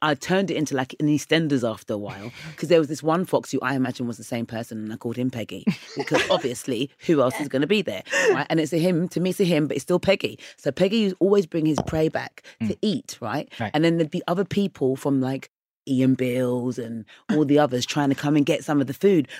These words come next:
Speaker 1: but Peggy didn't wanna share. So that she'd always have to have a fight
Speaker 2: Right, right, right.
Speaker 1: with everybody else.
Speaker 2: Get out of my pub.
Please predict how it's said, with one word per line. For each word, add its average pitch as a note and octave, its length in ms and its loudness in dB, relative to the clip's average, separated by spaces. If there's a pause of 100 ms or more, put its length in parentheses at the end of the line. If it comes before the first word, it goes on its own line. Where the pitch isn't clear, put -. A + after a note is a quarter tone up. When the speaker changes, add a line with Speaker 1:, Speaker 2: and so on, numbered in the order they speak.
Speaker 1:
but C#3 120 2
Peggy F3 260 0
didn't F3 180 -2
wanna D#3 160 0
share. F#3+ 440 4 (200)
So - 100 -2
that F3+ 220 4
she'd G3 120 -2
always A3+ 200 6
have G#3 80 -2
to G#3 80 -2
have G3+ 100 -4
a - 60 0
fight - 580 0
Speaker 2:
Right, F3+ 240 2
right, F3+ 140 2
right. F#3 160 4
Speaker 1:
with G#3 100 8
everybody B3 480 6
else. F#4+ 160 6
Speaker 2:
Get D3 140 0
out C#3+ 180 2
of D3 60 -4
my D3+ 140 2
pub. D3+ 100 -2